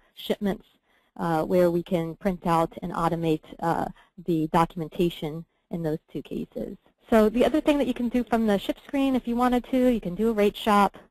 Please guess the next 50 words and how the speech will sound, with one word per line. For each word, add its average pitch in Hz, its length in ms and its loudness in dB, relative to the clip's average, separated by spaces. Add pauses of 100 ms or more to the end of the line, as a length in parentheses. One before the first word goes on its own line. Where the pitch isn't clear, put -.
(120)
Um, 185 240 -2
Starship 214 360 0
will 233 100 0
go 214 140 0
out 214 200 4
to - 80 -6
all 190 160 2
the 202 80 0
various 214 420 2
carriers 185 560 0 (120)
and 180 300 -12 (120)
rate 185 260 -2
the 185 80 -6
shipment - 420 -8 (160)
that - 220 -4 (100)
we 170 100 -6
have, 175 380 0 (1000)
um, - 120 -20 (520)
and 185 120 -4
then 175 200 -4 (280)
be 190 80 2
able 175 180 2
to - 120 -14
display 175 440 0
that 165 200 4
all 175 180 0
in 170 80 -2
one 156 140 -4
place 151 240 -4 (100)
for 110 140 -8
you. 117 260 -6 (1160)
So 214 60 4
you'll 202 160 6
notice 214 280 4
here 226 340 2
that 185 280 4 (120)
Starship 190 500 -2
translated 226 1000 0
the 196 220 -2
ship - 320 -4
via 208 320 4
that 185 160 0
was 175 140 -4
on 185 140 0
this 180 160 -4
order 180 300 -4
to - 160 -14
U 180 140 -8
P - 160 -4
S 156 80 0